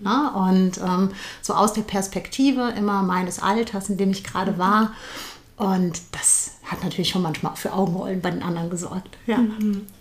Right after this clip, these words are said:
Speaker 2: Ah ja, total interessant, <laughs> voll schön. Und wie war das dann,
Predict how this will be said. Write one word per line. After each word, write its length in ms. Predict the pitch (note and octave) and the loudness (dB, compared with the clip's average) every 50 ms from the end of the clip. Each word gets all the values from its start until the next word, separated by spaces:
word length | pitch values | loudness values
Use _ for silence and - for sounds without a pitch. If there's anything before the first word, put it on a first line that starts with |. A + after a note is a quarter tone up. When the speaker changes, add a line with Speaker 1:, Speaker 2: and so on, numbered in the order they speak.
| - - - | -16 -12 -10
Speaker 2:
Ah 40 | G#3+ | -8
ja, 480 | - - - - - - - - A#3+ | -6 -6 -8 -8 -10 -10 -4 -2 -2
total 340 | A3+ - - A3+ A3+ A3 A3+ | -2 -2 -2 -4 0 0 2
interessant, 800 | A3+ F#3+ G#3 A3+ - - A3+ A#3 - B3+ A3+ A#3+ B3 A#3 A#3 A#3 - | 2 2 2 0 0 0 -2 0 0 0 0 2 2 2 2 2 0
<laughs> 100 | - - | 0 0
voll 180 | C4 A#3 C4+ - | 0 0 2 2
schön. 540 | - - C4 C4 C#4 C4+ B3 A#3+ B3+ C#4+ - - - - - - - - - - - - - | 0 0 2 4 4 6 4 4 2 0 -4 -6 -10 -10 -8 -8 -8 -8 -8 -8 -10 -8 -4
Und 340 | - A3+ C4 C4+ C#4 C#4 C#4 - - | 0 2 6 6 6 6 6 2 -2
wie 560 | B3 B3 B3 B3+ B3+ C4 C4 C4+ C4+ B3 A3 - - - _ _ _ - | 0 0 2 2 2 2 2 2 2 0 -2 -4 -8 -20 _ _ _ -6
war 260 | B3+ B3 A#3+ B3+ C#4 | -2 0 0 2 2
das 240 | C#4 C#4 C#4 C#4 - | 2 2 0 0 -2
dann, 500 | C4+ C4 C4 C4 C4+ C4+ C4 C4 C4+ | -2 0 0 2 2 2 2 2 0